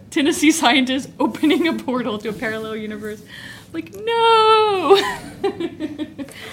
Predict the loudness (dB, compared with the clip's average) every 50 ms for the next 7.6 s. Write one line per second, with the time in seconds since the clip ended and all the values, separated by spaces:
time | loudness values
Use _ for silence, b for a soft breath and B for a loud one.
0 | B B B B -2 0 2 2 2 2 2 0 -2 -2 -2 0 -2 -2 -4 -6
1 | -10 -12 -16 -20 -20 -20 -20 -20 -10 -4 -2 -2 0 0 0 -2 -2 -2 -2 -2
2 | -2 -2 -2 -2 -2 -2 -4 -6 -10 -14 -14 -14 -10 -6 -4 -4 -4 -6 -10 -14
3 | -10 -8 -8 -6 -6 -8 -8 -8 -10 -10 -10 -8 -8 -6 -6 -4 -6 -6 -6 -8
4 | -8 -8 -10 -10 -12 -16 -10 -8 -8 -6 -4 -6 -6 -8 -10 -18 -20 -20 -16 -10
5 | -10 -8 -8 -8 -8 -6 -4 -2 -2 -2 -4 -6 -6 -8 -10 -10 -10 -10 -10 -8
6 | -8 -8 -10 -10 -12 -14 -14 -14 -14 -16 -16 -16 -16 -18 -16 -12 -8 -8 -6 -6
7 | -8 -6 -6 -4 -4 -4 -4 -6 -8 -8 -10